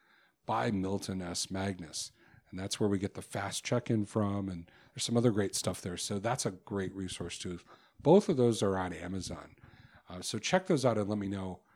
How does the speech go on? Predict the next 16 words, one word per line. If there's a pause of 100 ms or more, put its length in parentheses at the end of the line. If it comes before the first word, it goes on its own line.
(260)
uh,
what
you
think
about
those.
And,
and
also,
you
know, (420)
I'll
have
a
link
to,